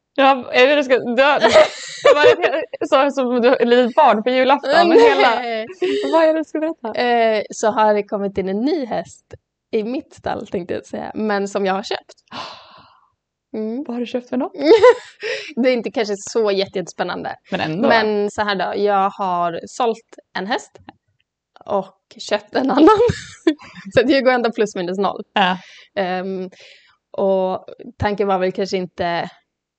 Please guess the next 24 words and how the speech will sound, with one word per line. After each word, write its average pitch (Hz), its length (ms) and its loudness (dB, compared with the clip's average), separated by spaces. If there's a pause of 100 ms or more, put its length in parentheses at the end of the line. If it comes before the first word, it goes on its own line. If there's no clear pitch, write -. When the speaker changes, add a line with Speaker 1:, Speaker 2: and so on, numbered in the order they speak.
(280)
Speaker 2:
eller 202 180 0
så, 190 320 -6 (760)
ja, 170 200 -6 (140)
det 208 100 0
blev 190 420 -4
bara - 140 -8
så. - 260 -12
Jag 208 160 -2
fick 196 180 -4
ett 180 160 -6
erbjudande 185 560 -4
om 175 120 -10
att 185 100 -10
köpa 180 320 -6
en 165 160 -8
häst 160 200 -16
väldigt, 180 220 -8
väldigt, - 260 -12 (340)
alltså 196 180 -10 (120)
ganska 196 220 -4
billigt. 180 580 -10 (340)
Och 190 200 -6
då 170 540 -8 (340)
så 170 480 -14